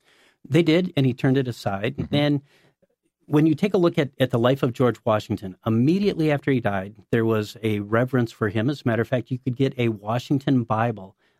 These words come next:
Speaker 1: Uh, the, the salesman that would go, uh, city to city, they would put, uh,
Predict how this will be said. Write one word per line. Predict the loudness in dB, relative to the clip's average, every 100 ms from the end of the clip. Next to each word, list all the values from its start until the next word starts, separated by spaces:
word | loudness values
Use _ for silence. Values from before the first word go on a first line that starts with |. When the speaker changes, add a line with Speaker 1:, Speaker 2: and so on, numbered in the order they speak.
| -2
Speaker 1:
Uh, | -2
the, | 0 -4 -4
the | -6 -4
salesman | 0 2 2 0 2 2
that | 0 -2
would | -2
go, | -2 -2
uh, | -4 -10
city | -12 -2 0 0
to | 0
city, | -2 0 2 0 -2 _ _ _
they | 0
would | 0 -2
put, | 0 0 0 -2
uh, | -6